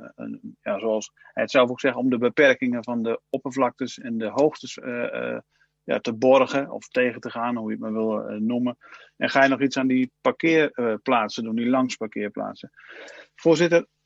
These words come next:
voor allebei zou ik willen zeggen, ehm, hier moet je heel terughoudend in zijn. Als ik kijk naar het amendement van, eh, meneer Pauw, en we daarmee beginnen, ehm, die flexibiliteitsbepalingen, die zitten er niet voor niks in. En, ehm,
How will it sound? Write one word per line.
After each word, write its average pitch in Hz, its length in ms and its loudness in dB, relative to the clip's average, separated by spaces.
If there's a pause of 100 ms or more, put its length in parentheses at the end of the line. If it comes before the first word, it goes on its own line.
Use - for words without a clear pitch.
(300)
voor - 260 4
allebei 165 800 4
zou 143 280 -4
ik 135 60 -8
willen 143 220 0
zeggen, 139 440 -4 (140)
ehm, 131 420 -4
hier 151 240 0
moet 165 180 2
je 170 100 2
heel 156 320 6
terughoudend 143 640 2
in 110 140 -4
zijn. 104 180 -4
Als 110 100 -4
ik 131 80 -8
kijk 156 240 6
naar 151 120 2
het 135 120 0
amendement 139 600 2
van, 127 280 2
eh, 117 140 0
meneer 117 220 -2
Pauw, 151 460 4
en 120 120 -8
we 120 100 -4
daarmee 135 340 4
beginnen, 151 480 0 (560)
ehm, 131 360 2 (300)
die 139 180 -4
flexibiliteitsbepalingen, 156 1500 2
die 147 120 4
zitten 147 320 2
er 139 60 4
niet 147 180 0
voor 143 140 0
niks 139 260 2
in. 101 260 -10
En, 120 240 -2
ehm, 117 400 -4